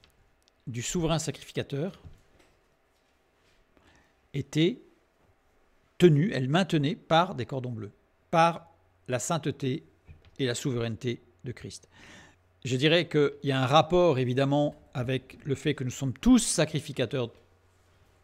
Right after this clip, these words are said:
un royaume de sacrificateurs, que Dieu s'est fait un royaume de sacrificateurs en Christ,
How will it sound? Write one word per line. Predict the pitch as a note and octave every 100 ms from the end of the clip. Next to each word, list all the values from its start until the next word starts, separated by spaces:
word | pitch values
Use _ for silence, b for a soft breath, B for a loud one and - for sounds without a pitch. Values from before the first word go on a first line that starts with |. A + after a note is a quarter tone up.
| _
un | A2+
royaume | A2+ D3+ C#3+
de | C3
sacrificateurs, | B2+ - G2 A#2+ A#2 - F#3+
que | -
Dieu | A#2+
s'est | A#2+ A#2+
fait | - C#3
un | G#2+
royaume | A#2 D3+ C#3
de |
sacrificateurs | - B2 A2 A#2 A#2 A#2
en |
Christ, | G#2 F3 F#3+ -